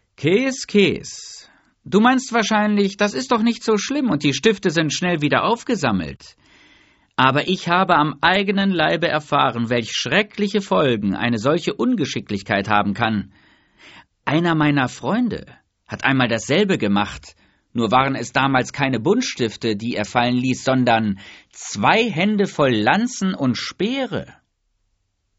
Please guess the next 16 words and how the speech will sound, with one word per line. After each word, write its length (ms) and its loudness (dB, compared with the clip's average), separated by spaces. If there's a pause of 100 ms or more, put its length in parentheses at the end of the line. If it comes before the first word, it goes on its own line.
Kees 340 0
hatte 180 -2
den 160 -2
Lehrer 380 0
dumm 240 -2
angeschaut. 760 -4 (600)
Aber 240 -4
Martin, 640 -4 (280)
der 140 -2
immer 200 4
schon 220 2
losredete, 840 0
bevor 360 0
er 120 0
gefragt 480 0
wurde, 320 0